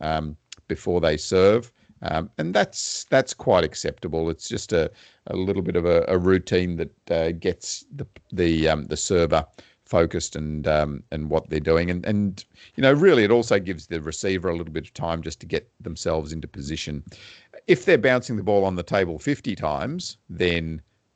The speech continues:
uh, the umpire will do something about it, or, you know, you should, you can, you can just, uh, question your, uh,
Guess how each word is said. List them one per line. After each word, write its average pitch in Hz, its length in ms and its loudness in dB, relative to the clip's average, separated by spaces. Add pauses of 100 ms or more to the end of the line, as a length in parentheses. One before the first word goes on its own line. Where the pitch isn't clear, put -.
uh, 78 220 0
the 85 180 0
umpire 85 400 0
will 85 320 -2
do 80 200 -4
something 80 320 -6
about 76 260 2
it, 117 100 -2
or, 87 160 2
you 78 160 -2
know, 73 80 -2
you 78 220 -4
should, - 240 -10
you 85 180 -6
can, 71 300 -6 (320)
you - 140 -2
can 78 180 -4
just, - 380 -6
uh, 76 180 2
question 78 580 -4
your, 76 420 0
uh, 73 180 2